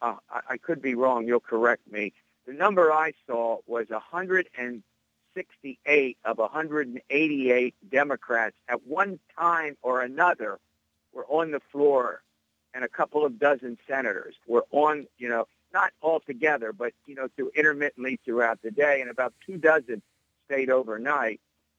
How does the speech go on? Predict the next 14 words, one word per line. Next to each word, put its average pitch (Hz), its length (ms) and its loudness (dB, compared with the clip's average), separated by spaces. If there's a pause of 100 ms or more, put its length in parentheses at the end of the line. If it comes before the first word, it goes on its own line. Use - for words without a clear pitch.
(180)
I 190 100 -2
think 214 220 -2
what's - 200 0
gonna 160 220 -4
be 135 220 -4
interesting, 131 640 0
and 123 80 -2
I 147 160 2
haven't 117 320 -4
heard 131 200 -4
the 113 80 0
latest 139 460 0
on 117 160 -4
this, 117 120 -8